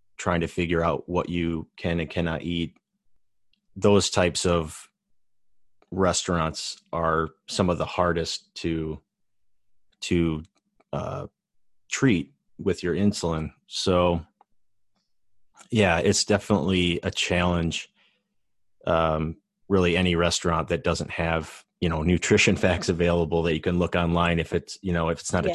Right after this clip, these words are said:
Speaker 1: chain restaurant, it's, it's so hard to, to get it right.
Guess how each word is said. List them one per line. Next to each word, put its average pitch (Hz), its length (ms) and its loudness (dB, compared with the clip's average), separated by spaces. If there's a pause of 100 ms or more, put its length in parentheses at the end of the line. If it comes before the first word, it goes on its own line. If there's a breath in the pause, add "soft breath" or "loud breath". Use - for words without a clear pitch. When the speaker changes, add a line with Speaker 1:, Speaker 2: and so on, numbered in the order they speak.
Speaker 1:
chain 85 180 0
restaurant, 82 540 2
it's, 85 220 -2
it's 87 220 -2
so 87 280 2
hard 85 340 0
to, 82 360 -2 (1040)
to 104 100 4
get 92 220 2
it 85 180 2
right. 80 360 0